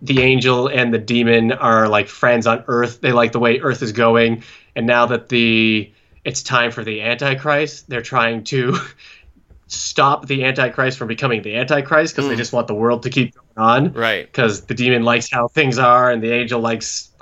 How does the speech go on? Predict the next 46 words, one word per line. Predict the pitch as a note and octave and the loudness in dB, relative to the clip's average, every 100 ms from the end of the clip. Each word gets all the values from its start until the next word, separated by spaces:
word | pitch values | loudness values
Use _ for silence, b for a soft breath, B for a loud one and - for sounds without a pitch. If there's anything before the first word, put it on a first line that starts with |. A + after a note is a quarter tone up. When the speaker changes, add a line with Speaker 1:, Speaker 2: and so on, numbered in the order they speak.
| - | -6
Speaker 1:
owning | E3 C3+ B2 | 0 0 0
his | A2+ | -2
bookstore. | - B2+ - C3 B2+ B2 A#2+ C3 | -2 -2 -2 0 2 4 4 2
Speaker 2:
<laughs> | - - - | -14 -16 -8
Speaker 1:
Uh, | - A2+ G#2+ G2+ G2+ | -2 0 2 0 -2
so | - - | -4 -4
it's, | G#2+ - _ _ _ | -4 -6 _ _ _
they're | A#2+ | -6
buddies. | G2+ A#2+ A#2 A#2 A2 - | 0 2 2 0 -4 -10
Speaker 2:
This | B B B C#3+ | B B B 2
Speaker 1:
Um, | C3 B2+ B2 B2 | 4 6 4 4
Speaker 2:
is | A#2+ | 2
the, | C#3 | -4
this | E3 G#3 | -8 -10
is | F3+ | -10
the | C#3+ | -10
show. | - F3+ D#3+ B2 C#3 | -8 -4 -4 -2 -4
There's | C#3 A#2+ | -4 -6
a | |
show | A#2 F#3 F#3 | -10 -6 -6
now, | A#2+ F2 | -4 -4
right, | G#2 G#2+ | -4 -6
with | A2 | -4
David | A#2+ A2 | -6 -6
Tennant | - A#2+ A2+ D#3+ | -4 -4 -4 -4
Speaker 1:
there | G3 | -4
Speaker 2:
and | |
Speaker 1:
is | - | -2
a | |
Speaker 2:
Michael, | |
Speaker 1:
show, | - E3+ B2 | -4 0 0
Speaker 2:
Michael | A#2 | 2
Speaker 1:
yeah, | C#3 C3+ | 2 0
Speaker 2:
Sheen? | B2 | 0
Speaker 1:
David | D3+ B2+ | -4 -4
Speaker 2:
Yeah. | A#2 | -6
Speaker 1:
Tennant, | G2+ D#3 _ _ _ | -6 -8 _ _ _
Michael | D3 D#3 | -8 -8
Sheen. | D3+ - C#3+ D3 - | -10 -10 -10 -10 -12
I | |
think | C3+ E3 D3 C#3+ | -8 -6 -6 -4
your | C3+ | -4
guy | A#2 B2+ B2 | 0 2 2
is | B2 A#2 | 2 -2
in | B2 | 0
it. | C3 - | 0 -2